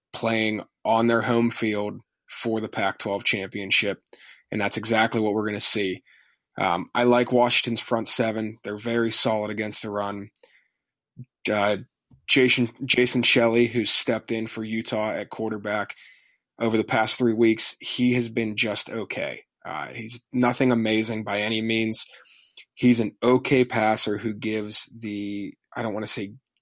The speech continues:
game breaker, game breaker skill set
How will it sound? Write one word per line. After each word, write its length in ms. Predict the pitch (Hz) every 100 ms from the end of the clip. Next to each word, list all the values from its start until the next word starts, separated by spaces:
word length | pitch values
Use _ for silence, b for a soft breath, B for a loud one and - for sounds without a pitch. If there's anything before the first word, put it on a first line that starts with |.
| - 135 _
game 320 | - 120 131 123
breaker, 480 | 123 127 117 - - 120
game 480 | 123 123 131 139 143
breaker 760 | 127 120 123 131 131 135 135 131 b b b -
skill 420 | - - 143 139
set 340 | - 139 135